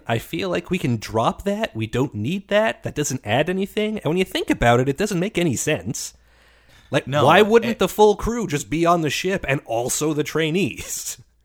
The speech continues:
Speaker 2: It's also weird, a-, and it's, again, not something made explicit, but the idea is that a long time has passed between the first movie and this one. So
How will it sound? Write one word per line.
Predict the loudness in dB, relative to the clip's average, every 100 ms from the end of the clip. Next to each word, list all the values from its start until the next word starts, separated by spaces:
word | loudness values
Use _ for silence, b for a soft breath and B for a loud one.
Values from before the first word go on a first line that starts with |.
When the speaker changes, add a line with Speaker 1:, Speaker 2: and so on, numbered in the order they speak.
| _
Speaker 2:
It's | -10 -2
also | 0 0 0 0 -4 -8
weird, | -4 0 0 -2
a-, | -6 -12 -14 -12
and | -10
it's, | -8 -10 -12
again, | -12 -4 -4 -4
not | -4 -6 -6 -10
something | -6 -4 -4
made | -6 -6
explicit, | -6 -10 -4 -4 -2 -4
but | -4 -4 -6 -20 _ -20 -20
the | -18 -16 -14 -4 0
idea | 0 0 0
is | 0
that | -2
a | -2 -6
long | -8 0 2 2 -2
time | -2 -2 -2
has | -4 -8
passed | -6 -2 -2 -4 -8
between | -10 -6 -6 -6
the | -6
first | -4 -4 -2
movie | -4 -4 -6
and | -4
this | -4 -4
one. | -10 -10
So | -6 -6 -6